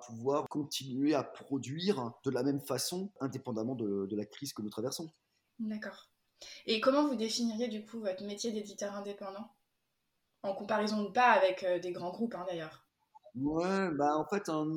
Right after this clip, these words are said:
Speaker 1: un éditeur indépendant, c'est un éditeur qui doit être ultra créatif,
Speaker 2: Mhm.
Speaker 1: tout simplement. Il faut être créatif et il faut être extrêmement exigeant en termes de, de qualité. Économiquement, on peut pas lutter. Tout simplement, c'est factuel.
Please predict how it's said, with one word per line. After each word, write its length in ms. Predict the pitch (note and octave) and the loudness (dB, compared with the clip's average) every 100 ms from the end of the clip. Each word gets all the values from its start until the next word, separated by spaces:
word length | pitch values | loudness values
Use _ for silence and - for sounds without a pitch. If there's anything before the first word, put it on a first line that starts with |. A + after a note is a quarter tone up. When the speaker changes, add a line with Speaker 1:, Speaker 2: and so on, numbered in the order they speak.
| - | -2
Speaker 1:
un 120 | D3+ | -2
éditeur 360 | D#3+ D#3 E3+ D#3+ | -2 -2 -4 -2
indépendant, 560 | D#3 D#3 D#3 D3+ F#3+ F#3+ | 0 0 -2 -4 -2 -2
c'est 180 | - B2+ | -4 -4
un 80 | A#2 | -4
éditeur 400 | A#2 C3 E3 E3 | -4 -6 -6 -4
qui 80 | |
doit 80 | B2+ | -4
être 140 | B2+ - | -6 -6
ultra 260 | B2 C#3 | -8 -8
créatif, 560 | C3+ B2+ C3+ G3 G3 - | -6 -4 -4 -4 -6 -6
Speaker 2:
Mhm. 240 | G#3+ G#3+ D4+ - _ _ - _ | -4 -2 -4 -6 _ _ -20 _
Speaker 1:
tout 120 | C3 | -6
simplement. 420 | B2+ C#3+ D3+ F#3+ | -6 -2 -4 -4
Il 720 | _ _ _ _ _ _ _ | _ _ _ _ _ _ _
faut 100 | - | -4
être 260 | B2+ - B2+ | -4 -2 -4
créatif 720 | B2+ - B2+ B2+ G3+ G#3+ - | -4 -2 -2 -2 -4 -6 -4
et 140 | C3+ B2 | -4 -4
il 180 | B2+ | -6
faut 200 | C3 C#3 | -6 -2
être 100 | C3+ D#3 | -2 -2
extrêmement 460 | D#3+ - D#3 C#3+ | -6 -4 -4 -2
exigeant 800 | C3+ A#2 C#3+ C3 D#3+ F3 F#3 - | -2 -4 -6 -2 0 0 -2 -4
en 120 | C3+ - | -6 -6
termes 260 | E3 D3 | -4 -4
de, 320 | C3 B2+ B2+ - | -2 -2 -2 -4
de 60 | C3 | -6
qualité. 480 | D3 D3+ D#3 G3 - _ _ | -4 -4 -4 -6 -6 _ _
Économiquement, 760 | E3+ G3 G#3+ G3+ G3 G3+ G3 A#3 | 0 2 2 2 2 0 -2 -2
on 40 | |
peut 180 | G3 C#3+ | -2 -2
pas 120 | A2+ | -2
lutter. 320 | G#2 G2+ F#2 - _ _ _ _ _ _ | -2 -4 -10 -16 _ _ _ _ _ _
Tout 100 | - | -6
simplement, 500 | - D#3+ B3 A#3 - _ | -4 0 0 0 -4 _
c'est 180 | - B2 | -12 -6
factuel. 560 | C3 - F#3+ F#3+ G2+ | -4 -4 -4 -4 -4